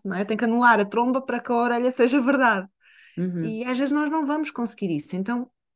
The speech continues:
Speaker 1: nesses momentos de, de entendimento inconciliável, como eu costumo dizer, eu digo, ah, muitas vezes em, em casal, "Olha, acho que estás a precisar de desabafar isso com outra pessoa."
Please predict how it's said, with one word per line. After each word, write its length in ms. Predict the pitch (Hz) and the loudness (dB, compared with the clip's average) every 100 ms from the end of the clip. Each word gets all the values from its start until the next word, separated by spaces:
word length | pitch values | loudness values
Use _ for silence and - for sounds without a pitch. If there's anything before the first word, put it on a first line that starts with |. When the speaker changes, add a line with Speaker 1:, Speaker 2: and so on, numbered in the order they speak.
| _ | _
Speaker 1:
nesses 320 | 190 220 233 | 2 2 2
momentos 800 | 240 226 202 170 165 170 - - _ _ _ | -2 0 2 0 -6 -16 -18 -20 _ _ _
de, 640 | - 156 180 175 165 156 156 - - _ _ | -16 0 4 4 2 -4 -12 -20 -20 _ _
de 180 | 170 202 | 2 4
entendimento 680 | 220 233 208 214 214 196 202 | 4 2 2 2 2 2 0
inconciliável, 1000 | 196 247 208 254 202 220 185 180 185 190 | 0 -2 -2 -2 0 4 2 4 -2 0
como 200 | 196 208 | 2 2
eu 40 | |
costumo 360 | - - 208 196 | 0 -2 0 0
dizer, 460 | 175 170 170 170 - - - - 226 | -2 -4 -4 -6 -10 -20 -20 -20 0
eu 120 | 202 | 2
digo, 520 | 196 196 170 170 - _ | 4 0 0 -4 -4 _
ah, 300 | 180 170 170 | -6 -4 -2
muitas 360 | 185 190 196 185 | 2 2 2 0
vezes 200 | 185 180 | -2 -4
em, 220 | 180 - _ | -6 -10 _
em 140 | 160 | -12
casal, 460 | 170 165 156 165 - - - | -8 -8 -8 -10 -16 -20 -10
"Olha, 320 | - 156 151 - | -2 -2 -2 -4
acho 160 | 196 | -6
que 40 | - | -4
estás 180 | 214 | -8
a 60 | 202 | -6
precisar 380 | 208 196 196 202 | -8 -6 -4 -6
de 60 | 175 | -6
desabafar 480 | 196 190 190 185 | -6 -6 -8 -6
isso 160 | 190 190 | -6 -6
com 100 | 196 | -10
outra 180 | 180 175 | -8 -10
pessoa." 360 | - - - | -10 -12 -12